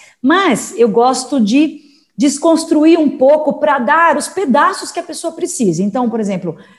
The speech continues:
se eu construo um caminho neural no meu cérebro, par-, pa-, partindo da, desse, desse exemplo que o Marcelo trouxe, ah, reclamar me traz resultados, porque a vida toda foi assim, eu construí esse caminho neural. Eu também consigo ir construindo outros à medida que eu aprendo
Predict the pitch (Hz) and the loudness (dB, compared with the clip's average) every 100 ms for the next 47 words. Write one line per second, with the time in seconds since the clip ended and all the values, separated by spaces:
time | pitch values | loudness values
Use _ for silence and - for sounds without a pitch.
0 | _ - - - 285 349 427 392 370 - | _ -14 -8 -2 0 0 0 -2 -4 -4
1 | 233 226 202 - 220 240 302 294 277 240 | 2 4 4 2 2 4 4 4 4 4
2 | 214 208 208 190 - 165 156 - - _ | 2 2 0 -2 -2 0 0 -4 -12 _
3 | _ _ 214 214 208 202 170 156 - - | _ _ 0 0 0 -2 -4 -6 -6 -2
4 | 226 220 262 247 202 208 196 202 202 220 | 0 0 2 2 4 0 0 0 0 2
5 | 196 196 208 208 202 208 202 208 196 202 | 2 0 -2 -4 -4 -4 -2 0 0 0
6 | 165 160 247 196 - - - - - 226 | -6 -4 -2 -2 -4 -8 -2 -2 0 0
7 | 226 220 233 247 240 240 233 226 269 - | 2 2 2 0 0 0 2 0 -2 -6
8 | 165 123 - - 160 165 196 196 196 208 | -6 -8 -14 -8 -6 -4 -4 -2 -4 -2
9 | 226 233 233 220 233 233 240 - 233 226 | 0 -2 -2 0 0 0 -4 -4 -2 0
10 | 233 - 240 240 254 277 294 - - _ | 0 -4 -6 -2 0 2 0 -2 -16 _
11 | _ _ _ _ _ 381 440 453 415 302 | _ _ _ _ _ 0 2 2 4 4
12 | 427 330 269 - 214 254 254 247 226 226 | 2 2 2 2 2 2 2 2 2 4
13 | 240 254 233 285 320 - 165 156 190 226 | 6 6 6 4 2 -2 -6 -2 2 4
14 | 196 185 220 247 277 311 - 277 285 294 | 4 2 0 2 0 0 -2 0 2 4
15 | 220 170 151 | 4 2 -4